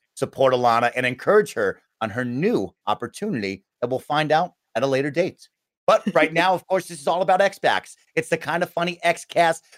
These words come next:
Speaker 1: W-, each and every weekend on Saturdays, we post at six A M West Coast, Best Coast time at youtube dot com slash kinda funny games and on podcast services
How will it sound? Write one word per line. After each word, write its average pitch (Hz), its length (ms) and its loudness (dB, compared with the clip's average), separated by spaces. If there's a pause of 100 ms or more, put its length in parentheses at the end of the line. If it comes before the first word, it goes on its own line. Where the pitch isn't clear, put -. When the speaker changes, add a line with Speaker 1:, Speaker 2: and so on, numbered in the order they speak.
Speaker 1:
W-, 165 180 -10
each 202 240 -8
and 170 100 -2
every 165 220 2
weekend 143 520 0
on 135 200 0
Saturdays, 139 580 2
we 170 180 -2
post 214 400 0
at 117 160 -2
six - 260 -10
A 127 140 -2
M 135 180 -2 (240)
West 104 220 0
Coast, 135 220 -2
Best 175 200 2
Coast 156 220 -2
time 170 220 2
at 170 80 -8
youtube 262 300 -8
dot 262 140 2
com 202 320 -2 (220)
slash 104 220 -2
kinda 110 220 -4
funny 165 180 0
games 160 320 -2 (100)
and 240 300 -2
on 123 160 -4
podcast 156 460 -4
services 131 500 -8